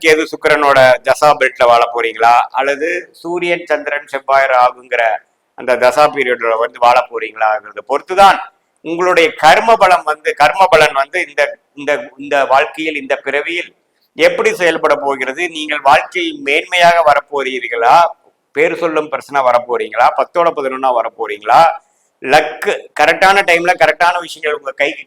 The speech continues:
கிடைக்க போகுதா, அல்லது கைக்கு கிடைச்சது வாய்க்கு கிடைக்கவில்லைங்கிற மாதிரி ஒரு பிரச்சனைகள் கொடுக்கக்கூடியதாங்கிறத நாம தெரிஞ்சுக்கலாம். So, இதுதான் வந்து கர்ம பலன் வந்து கன்னி லக்ன, கன்னி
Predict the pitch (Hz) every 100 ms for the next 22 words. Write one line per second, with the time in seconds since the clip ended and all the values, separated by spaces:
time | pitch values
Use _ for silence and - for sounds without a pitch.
0 | 143 143 151 135 120 120 160 160 151 165
1 | 175 - 160 - - 190 185 165 185 165
2 | 160 170 - - - 147 156 151 147 143
3 | 139 139 147 175 202 202 - _ _ _
4 | _ - 143 147 143 143 160 147 143 131
5 | 127 120 117 113 113 110 110 147 139 131
6 | 214 - _ _ - 98 95 92 90 92
7 | _ _ _ _ _ _ - _ _ 117
8 | 117 143 160 175 165 151 190 185 - _
9 | _ _ 135 139 165 156 151 147 147 127
10 | 147 185 185 160 - 147 170 175 160 156
11 | 147 147